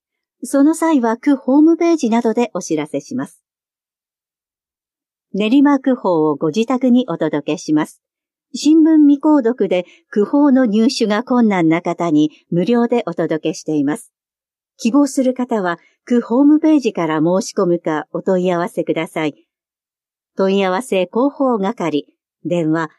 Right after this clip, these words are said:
五九八四の二六九零番です。地域福祉団体に助成。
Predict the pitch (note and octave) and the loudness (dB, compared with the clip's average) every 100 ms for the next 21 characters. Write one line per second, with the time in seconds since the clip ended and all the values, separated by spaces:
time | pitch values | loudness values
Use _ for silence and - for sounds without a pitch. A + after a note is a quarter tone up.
0 | _ - A3 D4 D4+ D4+ C4 B3 A#3+ B3+ | _ -6 0 0 2 0 0 0 -4 -2
1 | B3+ B3+ G3+ F3 F3 - _ F3 A#3+ D4 | 0 0 0 -2 -4 -8 _ 0 4 4
2 | C#4+ C#4 F#3 D#3+ - C4+ D4 C#4+ - C#3+ | 2 0 0 0 2 2 2 0 0 -4
3 | A2 C#3+ - - _ _ _ _ _ _ | -6 -8 -10 -14 _ _ _ _ _ _
4 | _ _ _ _ _ _ _ _ _ _ | _ _ _ _ _ _ _ _ _ _
5 | _ _ _ _ _ _ _ _ _ _ | _ _ _ _ _ _ _ _ _ _
6 | _ - B3+ D#4 E4+ D#4+ - E4+ E4+ E4 | _ 0 2 2 0 0 -2 -2 0 0
7 | D#4+ D4+ A3 F3 E3 D3 E3 - F#3+ D#3 | 0 0 -2 0 0 0 -4 -4 -2 -2
8 | D#3 | -4